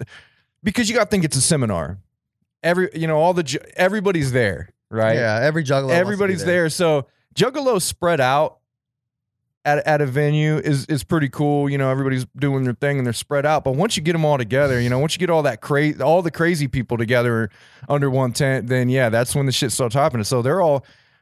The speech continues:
Speaker 1: all the cra-, you know, all those, you, you know, all the, I called 'em the shirt, oh, I called 'em the skins because they were all shirtless. All the dudes that was doing most of the throwing and shit <laughs> like that was just a group of guys that had no shirts on.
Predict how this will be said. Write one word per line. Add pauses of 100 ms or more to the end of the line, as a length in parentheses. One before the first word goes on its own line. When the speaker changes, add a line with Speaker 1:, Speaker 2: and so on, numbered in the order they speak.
Speaker 1:
all
the
cra-,
you
know,
all
those,
you,
you
know,
all
the,
I
called
'em
the
shirt,
oh,
I
called
'em
the
skins
because
they
were
all
shirtless.
All
the
dudes (320)
that
was
doing
most
of
the
throwing
and
shit
<laughs>
like
that
was
just
a
group
of
guys
that
had
no
shirts
on.